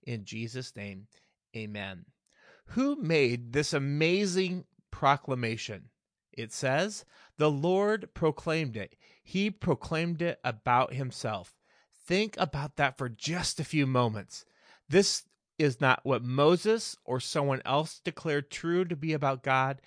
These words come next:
This is what God declared about himself.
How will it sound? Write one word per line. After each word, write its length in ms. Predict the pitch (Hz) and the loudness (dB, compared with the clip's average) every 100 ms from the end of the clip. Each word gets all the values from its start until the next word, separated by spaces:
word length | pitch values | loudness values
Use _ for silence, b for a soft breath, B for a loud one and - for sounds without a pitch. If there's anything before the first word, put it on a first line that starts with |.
| b b b | b b b
This 360 | 113 147 185 196 | 2 4 4 0
is 120 | 175 | 0
what 400 | 147 156 139 - | 2 0 -2 0
God 500 | 143 127 131 131 - | 4 6 4 0 -4
declared 640 | 127 - - 120 120 120 - | -6 -6 -4 0 0 -2 -6
about 400 | 117 110 98 104 | -4 -4 -4 -6
himself. 640 | 110 - 139 113 90 _ | -10 -6 -2 -4 -6 _